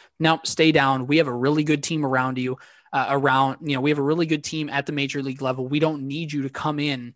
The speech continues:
and kind of try and push us over the top yet." And come in, you know, get some at bats in triple A, dominate with the new, uh, dominate in a Saint Paul Saints uniform, which is weird to say,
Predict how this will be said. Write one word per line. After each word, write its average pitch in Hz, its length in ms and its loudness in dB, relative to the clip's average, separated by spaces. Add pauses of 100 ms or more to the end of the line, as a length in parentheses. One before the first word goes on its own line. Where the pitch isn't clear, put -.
(100)
and 147 120 -10
kind 139 160 -4
of 127 40 -10
try 131 200 -4
and 123 100 -8
push 147 240 -4
us 143 160 -4
over 135 140 -8
the 120 100 -12
top 143 400 -4 (400)
yet." 131 480 -6 (380)
And 139 300 -10
come 170 240 -4
in, 147 380 -4
you 143 100 -6
know, 131 100 -6
get 139 200 -2
some 170 120 -4
at 156 140 -2
bats 147 260 0
in 151 60 -8
triple 135 380 -6
A, 117 200 -6 (360)
dominate 151 480 0
with 143 240 -8
the 135 60 -8
new, 139 220 -8
uh, - 60 -14
dominate 170 540 -2 (120)
in 151 120 -8
a - 20 -6
Saint 151 260 -4
Paul 147 200 -4
Saints 147 320 -6
uniform, 131 480 -6 (160)
which 131 160 -10
is 127 120 -12
weird 131 180 -2
to 127 60 -10
say, 123 340 -8